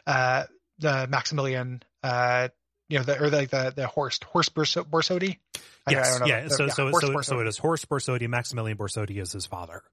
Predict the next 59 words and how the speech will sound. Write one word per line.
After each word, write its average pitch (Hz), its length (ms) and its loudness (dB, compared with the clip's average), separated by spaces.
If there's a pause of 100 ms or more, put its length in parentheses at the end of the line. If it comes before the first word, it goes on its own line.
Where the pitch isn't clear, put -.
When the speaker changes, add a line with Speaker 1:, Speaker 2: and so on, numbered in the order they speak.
(280)
Speaker 1:
Yes, - 540 0
yeah. - 240 -4 (160)
Speaker 2:
Yeah. 147 80 0
Speaker 1:
Um, 139 80 -2
so 165 120 0
Horst 214 260 2
is 156 120 2
watching, 139 420 -2 (420)
uh, 131 80 -2
so 131 120 -2
he 156 60 4
knows 135 200 2
about 127 180 0
this. 123 160 -4
So 143 140 0
you're 147 180 0
kind 170 180 0
of 139 60 0
set 147 140 0
up 131 100 -8
to 127 80 -10
fail 127 380 -6 (680)
initially, 127 380 0
but 117 140 -2
it - 400 -18
doesn't 104 220 -10
really 90 120 -12
matter. - 200 -10 (100)
Speaker 2:
Right, 98 320 -2
right. 98 220 -6 (480)
Uh, 110 220 4
so 139 200 0
the 127 100 0
rendezvous 151 400 0
point 139 320 -4
is 117 200 -4
in 117 80 -4
the 110 80 -4
basement 117 340 -2
of 110 80 -2
the 107 100 -2
herbalist 92 380 -6
house, 107 300 -10 (520)
uh, 101 200 2
Speaker 1:
Mm-hmm. 147 120 6
Speaker 2:
which - 140 0
is 110 100 -2
currently 127 260 0
being 107 300 0
attacked 107 340 0
by, 104 220 -4
uh, 95 180 -4
these 92 200 -6
fallen 110 340 -2
knights. 92 400 -10
These 101 160 -6
are 104 40 0
knights, 101 360 -4
uh, 95 280 -6